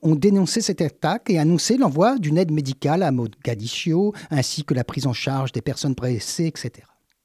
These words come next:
Les médias, enfin, ce qu'il en reste dans ce pays, puisque être journaliste est devenu un métier très risqué, les médias turcs ont relayé en continu les informations, ou plutôt la propagande du gouvernement.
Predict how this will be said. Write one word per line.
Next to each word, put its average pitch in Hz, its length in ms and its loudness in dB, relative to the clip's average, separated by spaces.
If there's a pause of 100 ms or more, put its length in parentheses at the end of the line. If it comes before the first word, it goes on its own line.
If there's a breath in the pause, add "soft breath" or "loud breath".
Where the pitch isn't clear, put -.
(540 soft breath)
Les 156 140 6
médias, 165 380 4 (920)
enfin, 135 300 2 (240)
ce - 160 -8
qu'il 135 180 2
en 131 100 4
reste 139 220 2
dans 123 100 -2
ce - 120 -4
pays, 160 460 0 (340 soft breath)
puisque - 240 -4
être 123 320 0
journaliste 131 500 0
est 120 60 0
devenu 117 280 4
un 139 40 4
métier 120 320 -2
très - 180 -2
risqué, 120 420 -4 (280 loud breath)
les 113 100 0
médias 147 380 4
turcs - 460 -4 (180 soft breath)
ont 151 160 4
relayé 202 640 4
en 156 80 2
continu 190 480 0
les 185 160 0
informations, 165 640 2 (160 loud breath)
ou 202 80 2
plutôt 139 580 0
la 104 220 -2
propagande 135 760 0 (180 soft breath)
du 135 120 -2
gouvernement. 123 500 -2